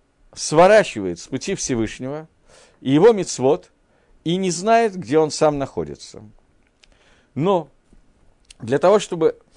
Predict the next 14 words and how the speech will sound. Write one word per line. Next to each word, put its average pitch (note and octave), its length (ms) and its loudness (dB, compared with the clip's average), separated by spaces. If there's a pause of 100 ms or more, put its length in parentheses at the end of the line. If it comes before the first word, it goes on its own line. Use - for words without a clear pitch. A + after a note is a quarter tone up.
(360)
направить, E3 580 2
направле-, C3+ 440 -2
э, B2 300 0
выбрать, C3 480 -4
вернуться D3 520 -4
и - 20 -2
выбрать C3+ 380 -4
нап-, - 280 -14
нужные C3+ 400 -4
направления B2+ 520 -4
по G2+ 100 -14
пути A#2 260 -12
ко C#3+ 120 -6
Всевышнему, C3 680 -8